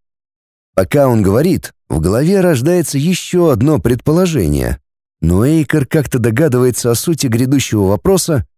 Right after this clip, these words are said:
и отвечает ещё до того, как я открываю рот. «Скэс на такое тоже не способен. За всё время существования их династии ни один человек не вернулся из мёртвых». Звучит логично,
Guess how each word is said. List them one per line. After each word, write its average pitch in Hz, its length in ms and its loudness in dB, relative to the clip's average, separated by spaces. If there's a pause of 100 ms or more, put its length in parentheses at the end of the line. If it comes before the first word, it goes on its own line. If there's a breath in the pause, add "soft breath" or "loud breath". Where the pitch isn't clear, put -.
(140)
и 85 80 -2
отвечает 139 580 -2
ещё 170 280 0
до 147 240 0
того, 120 380 0 (200)
как 143 160 -2
я 123 140 2
открываю 131 440 0
рот. 71 280 -2 (960)
«Скэс 220 400 0
на 214 100 0
такое 208 340 2
тоже 220 300 0
не 151 100 2
способен. 104 600 0 (360)
За 151 200 2
всё 196 180 -2
время 190 280 2
существования 175 800 0
их 143 80 0
династии 151 760 0
ни 107 160 0
один 160 360 -2
человек 185 520 -2
не 240 120 -2
вернулся 185 440 0
из 196 120 0
мёртвых». 90 500 0 (880)
Звучит 147 680 -2
логично, 101 720 -2